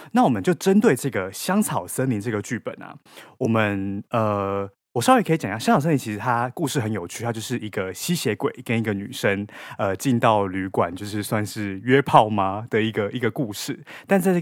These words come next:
在这个约炮的过程中呢，又发生一些很灵异的事情，然后最后就是好像有人被超度，或是有人就是，呃，真的成佛了等等之类的。那我这边会想先问，就是，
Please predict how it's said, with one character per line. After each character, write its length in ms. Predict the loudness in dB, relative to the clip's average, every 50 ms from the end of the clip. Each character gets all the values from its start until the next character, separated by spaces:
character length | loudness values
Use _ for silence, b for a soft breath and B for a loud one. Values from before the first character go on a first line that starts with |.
| -2 0
在 160 | 2 2 2
这 140 | 2 2 0
个 140 | 2 2
约 180 | 4 4 4 2
炮 200 | 4 4 4 4
的 60 | 6
过 160 | 4 2 0
程 160 | 2 0 -2 -2
中 200 | -2 -2 -2 0
呢， 60 | 0
又 100 | 0 2
发 180 | 4 2 2
生 160 | 2 0 -2 -2
一 60 | -2
些 220 | 0 0 0 0 B B B B B B
很 240 | -2 -2 -2 0 2
灵 160 | 2 2 2
异 180 | 2 0 2
的 140 | 2 2 0
事 240 | 0 0 -4 -4 -4
情， 340 | -6 -6 -8 -8 -10 -14 -10 -6
然 100 | -4 0
后 140 | 2 2 2
最 240 | 2 0 0 0 2
后 160 | 2 2 2
就 100 | 0 -2
是 300 | -4 -4 -4 -4 -4 B B B B B B
好 140 | 2 4
像 180 | 4 6 4 6
有 100 | 6 4
人 280 | 4 2 0 -2 -6 -8 -14 _ _ _ _ _
被 100 | 2 2
超 240 | 2 2 2 0 2
度， 240 | 2 0 0 2 0
或 80 | 0
是 140 | 0 0 0
有 160 | 0 0 0
人 120 | -2 -4 -4
就 120 | -6 -6
是， 260 | -6 -4 -6 -6 -6 B B B B B B
呃， 100 | -4 -2
真 160 | 0 2 2
的 80 | 2 2
成 260 | 2 0 -2 -2 -2
佛 220 | 0 2 2 4 4
了 140 | 2 0
等 120 | 0 0 0
等 140 | 0 -2 -2
之 160 | -6 -6 -6
类 160 | -6 -6 -6
的。 80 | -6 -2 0
那 120 | 0 0 0 B B B B B B
我 120 | 0 0 0
这 120 | 2 2
边 120 | 2 4 4
会 80 | 4
想 220 | 2 2 -2 -6 -6
先 180 | -6 -4 0
问， 160 | 2 2 2
就 120 | 2 0 -4
是， 180 | -6 -6 -10